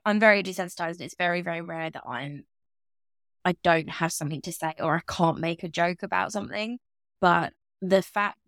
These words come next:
that there is a woman desperate enough that a child has come out of her own body and she'd rather see it die than suffer at the hands of this man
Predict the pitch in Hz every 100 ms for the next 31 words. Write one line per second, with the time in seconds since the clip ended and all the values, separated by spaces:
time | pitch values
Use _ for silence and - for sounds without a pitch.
0 | _ - 185 180 180 175 175 180 156 -
1 | - - - - - 180 170 - - -
2 | 165 160 170 - _ _ 175 185 175 180
3 | - 190 180 175 170 175 - 175 170 170
4 | 180 180 170 - 175 175 180 175 170 143
5 | 139 160 175 - 170 165 175 170 175 -
6 | 165 160 156 - 180 156 101 147 190 214
7 | _ _ _ _ _ 175 180 175 - 170
8 | - 160 165 - 165 170 165 160 156 -
9 | 160 - 165 165 - -